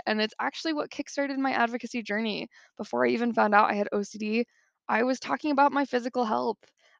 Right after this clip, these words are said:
I was talking about chronic illness, and that's what we're gonna delve into a little bit today, but we're particularly gonna talk about some of the fe-,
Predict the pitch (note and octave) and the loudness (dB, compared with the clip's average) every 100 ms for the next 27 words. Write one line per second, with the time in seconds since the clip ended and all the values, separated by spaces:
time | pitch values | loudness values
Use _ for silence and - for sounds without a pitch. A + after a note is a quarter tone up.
0 | - A#3 A#3 G#3+ A3 B3 A#3 - G#3+ G#3+ | 0 2 2 0 -2 4 2 2 -2 -2
1 | G#3+ A3 G#3 G3+ - G3+ G#3 A3+ C4 B3 | -2 0 0 0 -2 -2 -2 -2 -2 0
2 | C4 C4 A3 G#3+ G#3 - G#3+ A#3+ A#3 A#3 | 0 0 2 0 0 -2 -4 -2 0 0
3 | B3 - C4+ C4+ D4 D4+ - - - A3 | -2 -2 0 2 0 -4 -12 -16 -2 2
4 | A3+ A3+ - C4+ D#4 D4+ D4+ D4 C#4 C4+ | 2 0 -4 -2 0 2 2 0 0 0
5 | B3 B3+ - - A3+ A#3 - A#3 A#3 A3+ | 0 -2 0 2 4 2 0 -2 0 -2
6 | - G#3+ G#3+ | -2 0 0